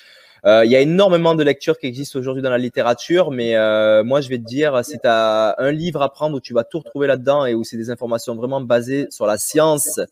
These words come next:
euh, c'est le livre de la clinique du coureur,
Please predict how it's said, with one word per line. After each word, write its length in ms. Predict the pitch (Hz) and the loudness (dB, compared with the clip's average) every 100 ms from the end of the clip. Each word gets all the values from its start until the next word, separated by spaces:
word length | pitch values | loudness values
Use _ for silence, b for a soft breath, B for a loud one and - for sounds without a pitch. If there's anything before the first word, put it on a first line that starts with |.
| B B B B B B | B B B B B B
euh, 480 | 101 104 107 107 107 | -2 0 2 4 2
c'est 160 | - 113 | 0 -4
le 80 | 117 | -4
livre 320 | 139 127 117 | -4 -4 -2
de 80 | 110 | -2
la 100 | 107 | -2
clinique 320 | - 127 120 | -6 -10 -10
du 140 | 110 | -12
coureur, 400 | - 113 113 113 | -4 0 0 -2